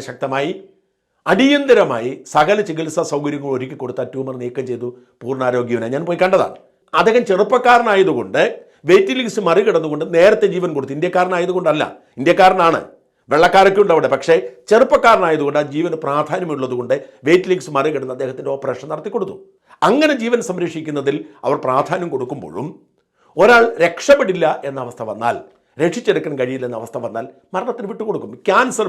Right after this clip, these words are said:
ബാധിച്ച് നാലും അഞ്ചും സ്റ്റേജിലെത്തി ചികിത്സിച്ച് ഭേദമാക്കാൻ കഴിയില്ല എന്ന് വന്നാൽ നമ്മുടെ നാട്ടിൽ അവസാന നിമിഷം വരെ പ്രതീക്ഷ കൊടുത്ത്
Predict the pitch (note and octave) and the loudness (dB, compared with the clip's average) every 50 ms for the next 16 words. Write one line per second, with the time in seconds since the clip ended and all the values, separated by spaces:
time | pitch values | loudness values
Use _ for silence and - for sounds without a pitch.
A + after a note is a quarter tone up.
0 | C#3+ G#2+ F2 - - F2+ _ B2+ D#3 G#3 - - - _ _ _ _ _ _ _ | -2 -4 -4 -6 -12 -12 _ -2 -2 -2 -2 -6 -14 _ _ _ _ _ _ _
1 | C3+ D3+ D#3+ F3+ F#3+ F3+ D#3+ D3+ D3+ - - - B2+ B2+ B2+ B2+ A2+ F#2+ - - | 0 2 2 2 2 0 -2 -6 -8 -10 -6 -4 -4 -2 -2 -4 -6 -8 -4 -2
2 | C3 D3+ - - - - _ _ _ _ - A3 A3 B3 A3 - G#3+ F#3 - F3 | -2 -2 -2 -6 -14 -20 _ _ _ _ -4 -2 -2 -2 -4 -4 -8 -6 -6 -6
3 | D3+ A#2 C#3+ - F#3 F3 D#3 D3 C#3 - C#3 C3 A#2+ A#2+ B2+ C#3 C#3 A2+ A2 B2 | -6 -6 -8 -2 0 0 0 0 -2 -4 -6 -4 -4 -4 -2 -4 -4 -2 -2 -2
4 | A#2 A2 - - - C3 C3+ C3+ A#2+ A2 A2 B2 A#2+ G2 - - _ _ _ _ | -2 -2 -6 -10 -12 -8 -6 -6 -6 -4 -4 -4 -4 -6 -6 -12 _ _ _ _
5 | _ _ _ B2+ C#3 F3+ C4 C#4 A3+ D#3 C3+ - C#3 C3+ C#3 C#3+ - - _ _ | _ _ _ -2 0 2 2 2 2 2 0 0 -2 -4 -4 -6 -8 -16 _ _
6 | G2 A#2+ D3 F3 F3 A#3+ C4 A#3+ G3+ F3 D3+ - D3 C#3+ C3+ C3 - C#3 C3+ D#3 | -2 0 0 2 2 2 2 2 -2 -6 -8 -8 -6 -6 -6 -6 -6 -4 -2 -2
7 | D#3+ D#3 - C#3 B2 A#2+ A#2 - B2 | -2 -2 -4 -6 -6 -6 -4 -4 -6